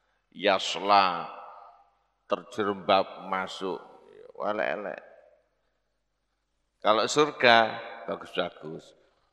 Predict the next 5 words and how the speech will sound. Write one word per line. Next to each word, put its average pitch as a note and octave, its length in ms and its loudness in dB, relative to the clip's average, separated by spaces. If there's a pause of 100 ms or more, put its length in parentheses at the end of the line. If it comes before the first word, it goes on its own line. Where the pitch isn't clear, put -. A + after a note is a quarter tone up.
(140)
Udkhulu, G2+ 1300 -4 (1800)
fadkhuli G#2+ 800 0
fi G2+ 320 -6
ibadi, F#2+ 640 0
wadkhuli G#2 720 -2